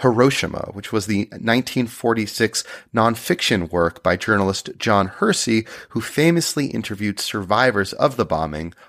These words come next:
one year prior. And in his book, Jeffrey Lewis uses testimony from survivors of the Hiroshima attack to describe the effects of the bombing of Manhattan.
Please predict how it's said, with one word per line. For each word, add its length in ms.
one 460
year 480
prior. 640
And 240
in 140
his 180
book, 240
Jeffrey 280
Lewis 500
uses 880
testimony 520
from 280
survivors 520
of 140
the 100
Hiroshima 460
attack 480
to 120
describe 800
the 140
effects 720
of 440
the 300
bombing 380
of 160
Manhattan. 580